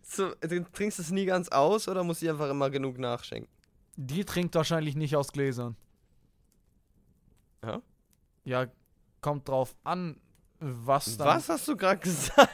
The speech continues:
Speaker 2: Ja, dass sie nicht aus Gläsern trinkt, weil sie dann wahrscheinlich vielleicht auch von daher schon ein bisschen
Speaker 1: Wer,
Speaker 2: so
Speaker 1: sie?
Speaker 2: Ja, die Person.
Speaker 1: Ach so.
Speaker 2: Ja, könnte ich
Speaker 1: Also
Speaker 2: mir vorstellen, dass die eventuell auch,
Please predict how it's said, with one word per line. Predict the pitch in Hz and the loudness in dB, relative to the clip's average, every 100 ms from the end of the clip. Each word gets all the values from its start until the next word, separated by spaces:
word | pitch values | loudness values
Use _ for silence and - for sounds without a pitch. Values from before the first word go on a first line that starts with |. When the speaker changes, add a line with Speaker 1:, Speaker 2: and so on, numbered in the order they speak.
| 180 | 6
Speaker 2:
Ja, | 170 165 | 4 6
dass | 170 - | 2 4
sie | |
nicht | 175 170 | 2 4
aus | 156 - | 4 2
Gläsern | 160 214 185 160 | 2 2 4 2
trinkt, | - 180 185 | 0 -2 0
weil | 156 151 | 2 2
sie | 151 | 0
dann | 151 147 | -2 0
wahrscheinlich | 147 156 156 143 | 0 0 -2 -4
vielleicht | 156 151 175 - | -4 -2 -2 -4
auch | 165 - | -6 -4
von | 147 143 120 - _ - | -4 -6 -8 -16 _ 0
daher | 135 180 170 156 | 2 2 2 0
schon | - 160 | 0 -2
ein | |
bisschen | 143 - 147 | -2 -6 -2
Speaker 1:
Wer, | 107 135 | 0 0
Speaker 2:
so | 131 | -2
Speaker 1:
sie? | 117 196 - - _ _ _ _ _ _ _ _ _ _ _ | -4 -8 -12 -20 _ _ _ _ _ _ _ _ _ _ _
Speaker 2:
Ja, | 101 | -12
die | 104 | -6
Person. | - 107 139 123 101 - _ _ _ _ | -4 -2 -2 -4 -6 -16 _ _ _ _
Speaker 1:
Ach | 117 | -12
so. | - 156 165 123 - _ _ _ _ _ _ _ _ _ _ _ _ _ _ _ _ _ _ _ _ _ _ _ _ _ _ _ _ _ _ _ _ | -2 0 0 -2 -6 _ _ _ _ _ _ _ _ _ _ _ _ _ _ _ _ _ _ _ _ _ _ _ _ _ _ _ _ _ _ _ _
Speaker 2:
Ja, | 110 113 185 | -4 0 0
könnte | - 175 | -2 -6
ich | 180 | -6
Speaker 1:
Also | 175 | -8
Speaker 2:
mir | |
vorstellen, | 160 170 170 170 160 | -4 -4 -4 -4 -4
dass | 151 | -6
die | 170 165 | -6 -4
eventuell | 156 156 151 151 | -4 -4 -4 -4
auch, | 147 - | -6 -8